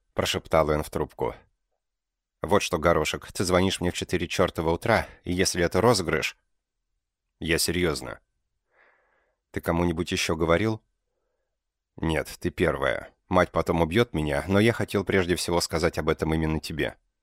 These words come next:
Энн, стоявшая голышом в темноте, улыбнулась и мысленно извинилась за это перед миссис Куин. Джимми снова заговорил. "Разбуди Джорджа, пусть подключится к сети виртуальной реальности.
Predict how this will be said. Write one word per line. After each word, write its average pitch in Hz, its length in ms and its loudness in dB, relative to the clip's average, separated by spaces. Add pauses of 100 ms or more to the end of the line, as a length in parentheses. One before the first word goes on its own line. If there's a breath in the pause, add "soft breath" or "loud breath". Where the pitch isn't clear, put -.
(1200)
Энн, 90 300 0
стоявшая 82 580 0
голышом 82 480 0
в - 60 -12
темноте, 80 560 0 (260)
улыбнулась 95 760 0
и - 100 -2
мысленно 110 460 2
извинилась 95 520 0
за 87 120 2
это 87 200 0
перед 85 280 -2
миссис 82 340 -2
Куин. - 400 -12 (720)
Джимми 104 320 0
снова 87 340 0
заговорил. 85 540 -2 (920)
"Разбуди 107 420 0
Джорджа, 76 560 2 (140)
пусть 131 180 0
подключится - 640 -2
к - 60 -6
сети 107 220 -2
виртуальной 98 480 2
реальности. 82 600 0